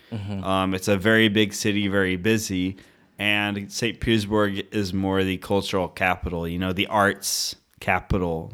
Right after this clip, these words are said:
Speaker 2: the place
Speaker 1: Mm-hmm.
Speaker 2: with the history and, and, uh, the really nice architecture. I mean, there's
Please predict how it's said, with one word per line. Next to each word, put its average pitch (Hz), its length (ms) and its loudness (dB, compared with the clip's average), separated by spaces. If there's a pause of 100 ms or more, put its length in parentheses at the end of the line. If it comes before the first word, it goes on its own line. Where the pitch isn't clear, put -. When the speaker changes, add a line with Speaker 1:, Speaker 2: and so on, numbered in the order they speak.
Speaker 2:
the - 80 -10
place 127 240 0
Speaker 1:
Mm-hmm. 120 80 2
Speaker 2:
with 113 180 -6
the 95 140 -2
history 98 800 4
and, 90 280 2 (480)
and, 87 460 -6
uh, 85 380 0
the 92 80 0
really 92 220 2
nice 92 260 2
architecture. 90 760 -2
I 101 100 -2
mean, 123 180 4
there's 120 300 0